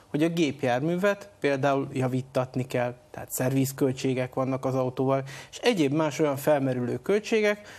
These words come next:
amelyeket nem számol bele az autó fenntartásába. Ö,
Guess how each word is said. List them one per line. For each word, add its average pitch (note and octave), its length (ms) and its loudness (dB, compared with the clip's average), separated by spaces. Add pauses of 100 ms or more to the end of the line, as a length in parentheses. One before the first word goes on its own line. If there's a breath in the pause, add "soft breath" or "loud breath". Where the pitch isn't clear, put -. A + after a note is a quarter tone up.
(180 loud breath)
amelyeket F#3+ 540 0
nem F3 200 2
számol C3+ 640 0 (140)
bele B2+ 360 2 (180 loud breath)
az C#3+ 140 0
autó D3 340 2
fenntartásába. B2+ 1200 0 (840 loud breath)
Ö, C3 280 2